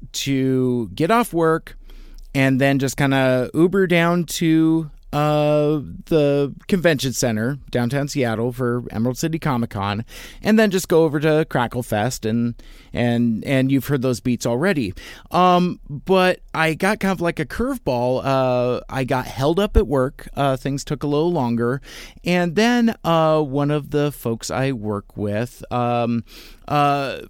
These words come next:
proposed an adventure out to Shake Shack. Now, I was not familiar with Shake Shack prior to, uh, Friday, or maybe Thursday afternoon was, I think, the first time he had talked about it. Um,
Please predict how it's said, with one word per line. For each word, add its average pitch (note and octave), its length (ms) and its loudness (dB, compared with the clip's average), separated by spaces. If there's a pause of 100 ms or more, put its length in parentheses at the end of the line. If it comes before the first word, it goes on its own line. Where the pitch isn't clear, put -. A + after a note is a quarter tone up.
proposed F#3+ 500 0
an F3+ 180 -2
adventure G3+ 600 0
out F3+ 200 -2
to D#3 120 0
Shake - 480 -2
Shack. - 640 -10 (460)
Now, C3+ 180 2
I A3 180 4
was G#3+ 240 0
not F3 160 2
familiar D3 440 2
with B2+ 140 -2
Shake C3 260 -2
Shack A#2 460 -4
prior B2 400 0
to, A#2 640 -2 (140)
uh, G#2+ 440 -4
Friday, B2 460 -4
or G#2+ 140 -2
maybe E3 260 0
Thursday B2+ 400 -2
afternoon G#2+ 540 -4
was, G#2 180 -6
I A2 80 -2
think, A2+ 200 -6
the G2+ 100 -8
first - 260 -6
time G#2+ 160 -2
he G#2 120 -2
had G2+ 180 -6
talked A2 280 -4
about G#2 220 -6
it. G#2 140 -6 (400)
Um, D#3 420 4